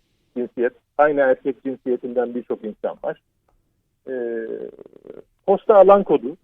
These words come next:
aynı posta alan kodunda yaşayan birçok insan var ve doğum tarihi.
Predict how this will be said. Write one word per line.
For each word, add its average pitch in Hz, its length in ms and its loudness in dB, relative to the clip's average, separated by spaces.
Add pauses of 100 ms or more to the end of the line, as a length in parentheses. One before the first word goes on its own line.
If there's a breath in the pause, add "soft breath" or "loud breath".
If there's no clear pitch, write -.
aynı 175 260 -2
posta 160 320 0
alan 156 240 0
kodunda 139 560 -2 (100)
yaşayan 120 500 -2
birçok 107 320 -10
insan 95 400 -16
var 185 200 -4
ve 185 140 0
doğum 196 260 8
tarihi. 98 320 0